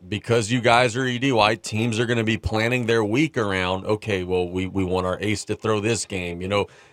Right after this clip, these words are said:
how, how do you handle that, knowing that, man, you're not gonna ever be able to take a day off because everybody's gonna be,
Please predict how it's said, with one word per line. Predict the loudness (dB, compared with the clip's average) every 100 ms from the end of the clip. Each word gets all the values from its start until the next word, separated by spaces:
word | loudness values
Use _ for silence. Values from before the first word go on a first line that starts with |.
| -8
how, | 4 6
how | 6 4
do | 4
you | 0
handle | 0 0 2 2 0
that, | 0 0
knowing | 2 2 2
that, | 0
man, | 0 0 0
you're | -2
not | 2 0 0
gonna | -4
ever | 0 0 0
be | 0 2
able | 2
to | 0
take | -2 -2
a | 0
day | 0 2
off | 4 2 0
because | -8 -4 -2
everybody's | -2 0 -2 0 0 0
gonna | -2 -2 -2
be, | -2 0 0 -4